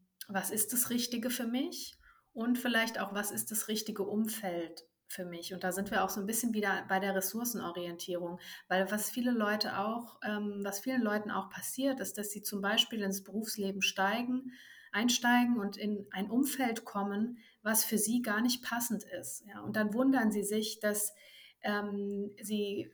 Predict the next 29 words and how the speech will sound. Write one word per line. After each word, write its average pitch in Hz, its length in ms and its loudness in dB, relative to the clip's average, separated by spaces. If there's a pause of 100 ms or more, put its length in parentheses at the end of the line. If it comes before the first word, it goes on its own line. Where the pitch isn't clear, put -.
(220)
das 220 240 -4
nicht 220 160 -2
gut 247 180 -4
hinkriegen, 240 680 4
dass 202 180 -4
es - 140 -8
ihnen 214 220 0
da 208 120 -2
nicht 214 280 -2
gut 247 280 -2
geht. 202 340 0 (260)
Und 220 180 2
auch 214 100 0
das 277 240 2
ist 330 160 0
letztendlich 233 840 -4 (420)
'ne 220 120 4
Frage, 214 500 2
bin 226 180 2
ich 269 120 2
im 220 120 2
passenden 214 440 -2
Umfeld 214 640 0
und 214 360 -2 (200)
passt 262 400 2
es - 300 -4
zu - 220 0
meinen 214 320 4
Ressourcen, 247 800 0